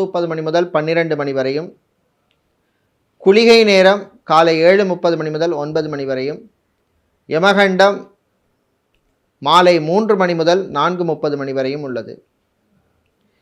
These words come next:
இன்றைய சூலம் மேற்கு, பரிகாரம் வெள்ளம். இப்பொழுது இன்றைய பொது ராசி பலன்களை பார்க்கலாம். மேஷராசி அன்பர்களை,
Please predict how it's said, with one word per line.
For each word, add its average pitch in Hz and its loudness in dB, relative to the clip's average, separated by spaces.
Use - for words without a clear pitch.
இன்றைய 165 0
சூலம் 190 2
மேற்கு, 185 -2
பரிகாரம் 160 2
வெள்ளம். 131 -10
இப்பொழுது 180 2
இன்றைய 165 2
பொது 151 0
ராசி 147 0
பலன்களை 131 -6
பார்க்கலாம். 117 -12
மேஷராசி 208 2
அன்பர்களை, 127 -10